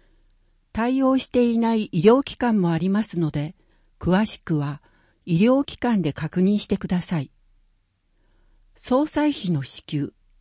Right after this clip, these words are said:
被保険者が死亡したとき、総裁を行った人に、総裁費が五万円支給されます。払い戻しが受けられます。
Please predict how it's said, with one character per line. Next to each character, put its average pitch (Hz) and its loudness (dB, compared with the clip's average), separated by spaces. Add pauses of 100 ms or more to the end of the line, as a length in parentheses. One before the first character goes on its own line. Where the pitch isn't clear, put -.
(720)
被 254 -6
保 - -6
険 254 0
者 185 -4
が 151 -2
死 - -6
亡 180 0
し - -8
た 175 -6
と 160 -6
き、 143 -10 (560)
総 247 0
裁 240 0
を 220 4
行 220 -2 (140)
っ 214 -4
た 208 -4
人 196 -6
に、 147 -4 (520)
総 247 0
裁 254 -2
費 160 -8
が 139 -6 (220)
五 156 0
万 220 2
円 214 0
支 - -8
給 196 -2
さ 190 -6
れ 175 -2
ま 165 -4
す。 - -18 (1700)
払 220 -2
い 294 2
戻 277 2
し 240 -8
が 226 0
受 202 -4
け 196 -2
ら 190 -2
れ 190 -2
ま 170 -4
す。 - -20